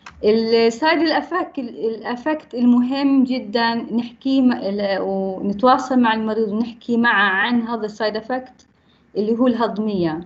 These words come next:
إنه ممكن يصير معك إسهال، غازات، استفراغ، وألم معدة.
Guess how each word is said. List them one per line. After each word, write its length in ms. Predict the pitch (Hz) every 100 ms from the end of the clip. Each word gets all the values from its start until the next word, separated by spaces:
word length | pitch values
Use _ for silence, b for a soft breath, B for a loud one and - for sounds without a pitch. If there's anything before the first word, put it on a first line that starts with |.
| -
إنه 120 | 196
ممكن 240 | 220 240 233
يصير 220 | - 233
معك 260 | 208 208
إسهال، 680 | 214 - 226 220 214 214 214 240
غازات، 600 | 180 202 190 220 220 214 214
استفراغ، 760 | - 180 - 208 220 226 202
وألم 360 | 196 202 196 190
معدة. 280 | 156 156